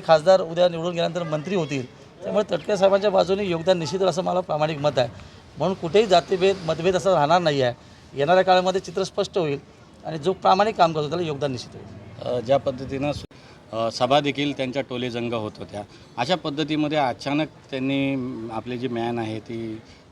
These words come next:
Speaker 2: मॅर केलेली आहे. आता काय सांगाल, त्यांचे कार्यकर्ते जे आहेत त्यांच्यात नाराजीचा सूरही दिसतोय ग्रामीण भागामध्ये. अ, नेते आहेत, पुढारी आहेत, त्यांची मनं जुळलीत, कार्यकर्त्यांची मनं जुळलेली दिसत आहेत का?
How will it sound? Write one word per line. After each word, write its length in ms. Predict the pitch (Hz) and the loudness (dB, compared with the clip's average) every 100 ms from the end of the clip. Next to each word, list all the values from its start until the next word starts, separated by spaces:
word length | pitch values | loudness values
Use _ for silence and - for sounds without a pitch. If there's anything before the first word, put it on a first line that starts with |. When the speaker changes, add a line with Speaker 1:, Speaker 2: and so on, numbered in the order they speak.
| - | -14
Speaker 2:
मॅर 260 | 110 113 117 110 | -6 -4 -6 -8
केलेली 360 | 113 110 107 | -10 -8 -6
आहे. 220 | 107 104 110 | -6 -6 -8
आता 200 | 107 120 | -10 -10
काय 240 | - 139 | -6 -6
सांगाल, 420 | - 117 120 123 113 - - | -6 -8 -6 -6 -10 -14 -8
त्यांचे 300 | 113 110 135 | -8 -6 -6
कार्यकर्ते 520 | 117 117 123 120 127 | -4 -6 -8 -8 -8
जे 80 | 120 | -6
आहेत 140 | 117 - | -6 -8
त्यांच्यात 320 | 117 113 123 | -10 -10 -8
नाराजीचा 460 | 117 113 120 117 123 | -6 -6 -6 -8 -10
सूरही 380 | - 147 160 147 | -8 -4 -2 -2
दिसतोय 400 | 120 - 113 131 - - - | -4 -8 -8 -8 -10 -20 -4
ग्रामीण 320 | 117 123 127 | 0 0 0
भागामध्ये. 480 | 113 110 107 107 120 - - - - - | 0 -2 -4 -4 -6 -8 -20 -20 -18 -10
अ, 120 | 104 104 - - - | -10 -10 -16 -20 -6
नेते 400 | 120 143 - 202 | 0 0 2 4
आहेत, 240 | 175 160 147 139 | 4 2 -2 -4
पुढारी 360 | 143 151 143 | 2 2 2
आहेत, 280 | 139 117 120 - | 0 0 -4 -6
त्यांची 260 | 131 131 160 | -6 -2 -2
मनं 240 | 147 139 | -2 -2
जुळलीत, 340 | 123 123 120 - | -2 -4 -6 -6
कार्यकर्त्यांची 680 | - 120 139 135 143 135 143 | -4 -2 0 -2 -2 -4 -4
मनं 240 | 127 127 | -4 -4
जुळलेली 460 | 127 120 120 120 120 | -4 -4 -4 -2 -4
दिसत 280 | 113 107 104 | -6 -8 -8
आहेत 120 | 101 | -10
का? 160 | - | -12